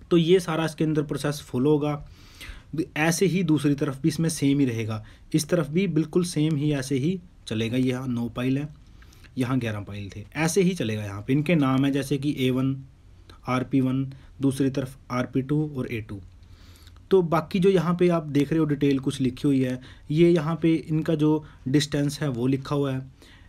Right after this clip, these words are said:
जैसे यहाँ पे जो, जो डिस्टेंस होगा दोनों, जो हमारे दोनों पियर्स आएंगे उनके बीच का डिस्ट-, डिस्टेंस होगा वो लिखा हुआ है। और कुछ center to center distance लिखे हुए हैं पाइल्स के बीच में,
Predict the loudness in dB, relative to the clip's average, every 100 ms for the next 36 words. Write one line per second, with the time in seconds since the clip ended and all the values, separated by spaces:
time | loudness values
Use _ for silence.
0 | -20 -6 -2 0 2 2 0 0 0 2
1 | -2 -6 -12 -12 -10 -4 0 -2 -2 -4
2 | -2 0 -2 0 -2 0 0 2 2 0
3 | -8 -20 -20 -16 -4 0 0 0 0 -2
4 | -2 0 0 0 0 0 0 -2 0 0
5 | 0 0 0 -2 -2 -4 -4 -6 -8 -6
6 | -4 -6 -4 -2 -2 -2 -2 -4 -4 -4
7 | -4 -6 -12 -20 -20 -4 2 2 2 -2
8 | -4 -2 0 0 -2 -4 -2 -2 -2 -4
9 | -4 -4 -4 -2 -4 -2 0 0 -2 -2
10 | -2 -2 -2 0 0 0 -2 -2